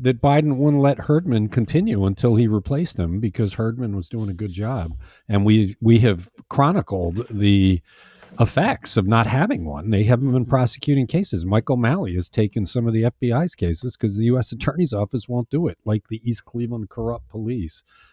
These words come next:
So hopefully they'll quickly give her the confirmation so we can get somebody directing the office again. You're listening to Today in Ohio. Layla, how much is Cleveland kicking in to support the grand vision Bedrock has for the riverfront?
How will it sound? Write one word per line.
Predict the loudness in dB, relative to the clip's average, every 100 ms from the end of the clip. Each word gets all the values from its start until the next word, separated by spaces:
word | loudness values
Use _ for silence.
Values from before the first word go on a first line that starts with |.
| _
So | -2 4
hopefully | 4 4 4 4
they'll | 6 4 4 0
quickly | 2 2 4 0 2 2 -2 _ _ _ _ -20 _ -10
give | 2 2 2
her | 2 4 4
the | 2 0
confirmation | 2 0 0 0 0 0 -2 -4 -4
so | -4
we | -4 -4
can | -4 -8
get | -4 -6 -6
somebody | -8 -6 -6 -6 -6 -10 _
directing | -12 -8 -8 -8 -10 -8
the | -8
office | -10 -10 -14 -16
again. | -16 -14 -14 -16 _ _ _ _ _ _ _ _ -20 _
You're | -4 0
listening | 2 2 0
to | -2
Today | 2 2
in | 4
Ohio. | 2 0 -2 -4 -4 -6 -8 _ _ _ _ _
Layla, | 0 4 4
how |
much | 4 2 0
is |
Cleveland | 2 4 4 2
kicking | -2 -4 -2 0
in | -2
to | -4 -8
support | -8 -6 -6 -4 -8
the |
grand | -6 -2 -2 0
vision | 0 2 2 0
Bedrock | 2 4 4 2 2
has | 2 4 2 0
for | -4
the | -2
riverfront? | 0 2 2 0 -2 -6 -8 -12